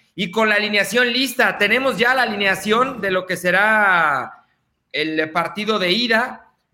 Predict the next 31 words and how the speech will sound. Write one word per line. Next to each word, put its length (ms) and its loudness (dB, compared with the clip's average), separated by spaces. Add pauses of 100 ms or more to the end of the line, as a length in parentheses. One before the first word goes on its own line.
así 360 -4
que 320 2
vamos 260 -2
a 40 -8
saludar 420 -2
en 100 -4
algún 240 -4
momento 580 -4
a 120 0
Javi 500 -4
Quesada. 460 0
Recordar 400 -2
a 60 -2
la 100 0
gente, 300 -6
en 40 -4
lo 80 -6
que 420 -4
conectamos 480 -4
a 40 -8
Javi, 420 -4 (600)
recordar 360 0
a 60 -2
la 140 -2
gente 280 -2
que 120 -4
pueden 260 -2
ganar 240 2
boletos 680 2
para 460 4
el 320 0